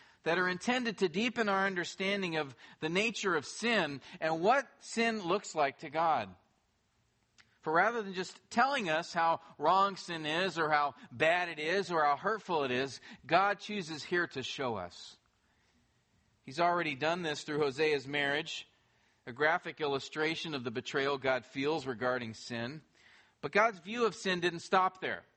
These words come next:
Otherwise, the book of Hosea, uh, would have ended at chapter three. After describing the,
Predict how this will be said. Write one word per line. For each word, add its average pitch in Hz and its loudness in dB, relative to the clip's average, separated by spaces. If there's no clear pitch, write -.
Otherwise, 190 2
the 160 -8
book 190 -2
of 180 2
Hosea, 165 2
uh, 139 2
would 175 2
have 175 0
ended 208 2
at 180 -2
chapter 202 0
three. 214 0
After 165 0
describing 190 0
the, 156 -2